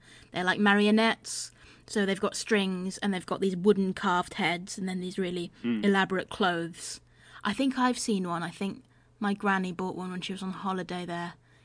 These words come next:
Speaker 1: 'cause I've got a
Speaker 2: Right, right.
Speaker 1: strong memory of playing with one. 'Cause that's what a lot
Speaker 2: I
Speaker 1: of
Speaker 2: mean
Speaker 1: the puppeteers do now, is they make them to sell to tourists as well as
Speaker 2: Right.
Speaker 1: performing. Anyway,
Speaker 2: Yeah.
Speaker 1: so they're these, like, very intricate,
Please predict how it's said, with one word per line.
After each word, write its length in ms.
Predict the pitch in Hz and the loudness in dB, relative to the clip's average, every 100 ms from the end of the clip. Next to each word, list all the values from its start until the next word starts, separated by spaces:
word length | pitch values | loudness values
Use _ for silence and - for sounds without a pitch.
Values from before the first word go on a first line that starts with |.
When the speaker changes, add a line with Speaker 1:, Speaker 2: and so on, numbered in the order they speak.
| _ _ _ - | _ _ _ -12
Speaker 1:
'cause 100 | - | -8
I've 100 | 190 | -4
got 120 | 202 | -2
a 40 | 208 | 0
Speaker 2:
Right, 200 | 208 202 | 0 -2
right. 120 | - | -4
Speaker 1:
strong 360 | 208 220 208 196 | 0 4 4 4
memory 320 | 196 185 185 | 4 2 -2
of 100 | 180 | -4
playing 380 | - 202 190 185 | -2 0 0 -4
with 140 | 180 | -6
one. 300 | 170 170 175 - _ _ - - | -8 -8 -10 -14 _ _ -20 -6
'Cause 120 | 214 | -2
that's 220 | 214 208 | 0 0
what 140 | 220 - | 0 2
a 40 | |
lot 260 | 202 190 - | 4 2 2
Speaker 2:
I 40 | |
Speaker 1:
of 60 | 156 | 2
Speaker 2:
mean 80 | 180 | 2
Speaker 1:
the 180 | 190 - | -2 -2
puppeteers 540 | 214 220 202 220 196 | 0 0 2 2 4
do 140 | 214 202 | 2 2
now, 200 | 196 214 | 4 2
is 120 | 208 | 2
they 100 | 190 | 0
make 200 | 190 185 | 0 0
them 100 | 196 | -2
to 100 | 208 | -2
sell 180 | 208 190 | -2 -2
to 80 | 202 | -4
tourists 760 | - 202 202 233 - - - - _ _ _ _ _ | -2 0 0 -2 -4 -6 -6 -8 _ _ _ _ _
as 160 | 208 196 | -6 0
well 220 | 196 196 | 2 2
as 260 | 190 185 - | 0 -4 -2
Speaker 2:
Right. 80 | 220 | 4
Speaker 1:
performing. 560 | 120 123 117 113 117 - _ - _ - - _ _ | 8 8 6 4 0 -6 _ -20 _ -20 -20 _ _
Anyway, 320 | - 208 185 202 | 0 0 2 0
Speaker 2:
Yeah. 40 | |
Speaker 1:
so 140 | 196 202 | 0 0
they're 100 | 190 | 2
these, 380 | 202 202 190 - | 2 2 0 -2
like, 320 | 185 - - _ | -2 -4 -12 _
very 300 | 220 220 208 202 | 2 4 4 2
intricate, 680 | 214 202 233 202 214 175 | 2 2 2 -2 -2 -4